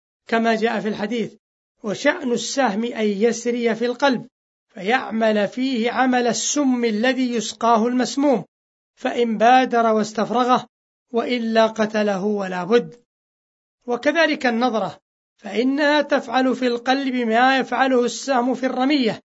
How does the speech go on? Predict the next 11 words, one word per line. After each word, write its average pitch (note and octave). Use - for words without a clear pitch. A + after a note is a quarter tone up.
فإن C#4+
لم C4+
تقتله A#3+
جرحته. A3
والنظرة C4
بمنزلة A3
الشرارة B3
ترمى C4
في A#3+
الحشيش A#3+
اليابس، B3+